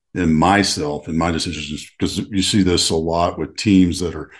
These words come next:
very strong team, but the we-, leader is, is, is weak. They, they never accomplish that flow. They never have that,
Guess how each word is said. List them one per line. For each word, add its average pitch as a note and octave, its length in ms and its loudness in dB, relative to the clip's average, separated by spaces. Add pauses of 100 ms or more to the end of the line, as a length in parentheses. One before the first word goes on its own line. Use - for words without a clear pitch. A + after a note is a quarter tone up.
(280)
very G2 320 6
strong F2+ 560 0
team, G2 340 0
but D#2+ 140 -8
the E2+ 80 -10
we-, F#2+ 320 -2
leader G2+ 520 2
is, E2+ 220 -6
is, F#2+ 280 -8 (360)
is D#2 160 -6
weak. G2+ 400 2 (1900)
They, F#2+ 240 4
they F#2+ 220 4
never F2 380 2
accomplish F2 640 -6
that E2 160 -4
flow. F#2+ 520 -2 (280)
They E2+ 100 -6
never E2 300 0
have E2+ 380 0
that, E2 340 -4